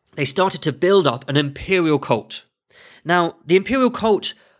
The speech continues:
of the Kushan kings wasn't supposed to be an alternative to your other religions. You're supposed to think of it more as an addition, another god to put alongside your own god.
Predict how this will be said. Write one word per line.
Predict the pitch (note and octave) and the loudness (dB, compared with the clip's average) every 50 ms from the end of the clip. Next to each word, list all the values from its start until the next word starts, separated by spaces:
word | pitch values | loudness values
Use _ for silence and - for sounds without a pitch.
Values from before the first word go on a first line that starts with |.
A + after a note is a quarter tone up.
| _ _ | _ _
of | - B2+ | -8 -8
the | D3+ | -8
Kushan | D3 - G#3 F3+ - D#3 C#3+ | -2 -2 -2 0 0 -4 -4
kings | C#3 A#3+ C4 A#3 G3 D#3+ | -2 -2 0 0 2 2
wasn't | G3+ G#3 F#3+ G3+ - | 0 0 0 -2 -4
supposed | - F3+ - - - G#3 G3 - | -6 -6 -8 -4 -2 -2 -2 -2
to | - | 0
be | D#3+ F3+ | 0 0
an | D#3+ | 2
alternative | D#3 D#3 D3+ - - G#3+ A3 A3 G#3 G#3+ - C3+ A#2 B2+ | 2 0 -2 -4 -2 0 0 0 0 0 -2 -2 -2 -2
to | - C3+ | -4 -2
your | C3+ C3+ - | -2 -2 -2
other | C#3 C#3 C#3 C3 | -2 -2 0 0
religions. | B2 B2+ B2 C#3 C#3+ A#2 - A2 G#2 - - - - - _ _ _ _ _ _ _ _ _ | 0 0 0 0 0 -2 -4 -8 -10 -12 -14 -14 -14 -14 _ _ _ _ _ _ _ _ _
You're | _ - | _ -10
supposed | - E3+ E3 - | -4 -4 -2 -2
to | F3+ D3+ | -2 -4
think | - - D#3 D3 C3+ | -2 -2 -4 -2 -2
of | D3 B2+ | 0 0
it | D3 - | 0 0
more | C#3+ D3 D3 D3+ D3 | 2 0 2 4 4
as | D3+ C#3 | 2 2
an | D3 E3 | 0 -2
addition, | D#3 C3+ G#3 G#3 - - - A2+ G#2 - _ _ - - - - - - | -4 -2 -2 -2 0 0 -2 -4 -6 -10 _ _ -20 -20 -18 -18 -10 -6
another | D#3 D#3+ F3 F3+ F#3+ E3 E3 D3+ | -4 -2 0 2 2 4 2 0
god | B2 A#2 D3+ C3+ A#2 A2+ | 2 2 2 2 2 0
to | - C#3 | -4 -8
put | A#2+ - C3+ A#2+ | -6 -6 -8 -6
alongside | C3 B2 A#2 A#2 A#2 - C3 A#2 G#2+ A2+ | -4 -4 -4 -4 -4 -4 -4 -4 -2 -2
your | A2+ A2 | -2 -2
own | A#2+ C3 C3 C3 | 0 0 0 -2
god. | A#2+ A#2+ G#2 G2+ - - | -2 -4 -6 -6 -10 -16